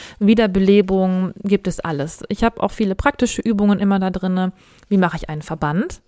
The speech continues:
Auch sehr wichtig. Wenn dein Hund sich mal in die Pfote geschnitten hat, du musst zum Tierarzt, ähm, möchtest nicht, dass alles vollblutet oder es ist vielleicht nicht ganz so schlimm und du willst noch einen Tag warten, wie mache ich einen Verband?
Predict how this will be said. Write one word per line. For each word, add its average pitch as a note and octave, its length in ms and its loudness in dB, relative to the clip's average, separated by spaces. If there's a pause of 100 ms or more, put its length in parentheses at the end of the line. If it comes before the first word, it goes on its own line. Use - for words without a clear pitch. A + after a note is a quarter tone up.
(300)
Auch E3 200 -6
sehr C#3+ 260 -6
wichtig. B3+ 520 -2 (260)
Wenn G3+ 220 2
dein F3+ 220 2
Hund F#3 160 2
sich - 260 -6
mal F3+ 320 -4
in F#3 140 0
die F3+ 100 -2
Pfote F#3+ 300 -6
geschnitten A#3 480 -4
hat, E4 180 -4 (460)
du A3+ 80 0
musst G3+ 240 2
zum G3 120 -4
Tierarzt, A#3+ 640 0
ähm, G3 360 0
möchtest G3 300 -2
nicht, G3 100 -2
dass F#3 80 -8
alles F#3 180 -4
vollblutet G#3+ 560 0
oder F3 240 -2
es F3+ 120 -6
ist - 120 -10
vielleicht E3+ 280 -6
nicht E3+ 200 -14 (140)
ganz E3+ 300 -4
so E3+ 80 -14
schlimm B3 420 -4
und F#3+ 180 -6
du - 80 -20
willst E3+ 260 -4
noch E3+ 120 -12
einen - 100 -20
Tag - 240 -14
warten, G3+ 400 -2 (340)
wie F#3+ 140 2
mache F3 140 0
ich - 100 -12
einen D#3+ 140 -10
Verband? F3+ 420 -6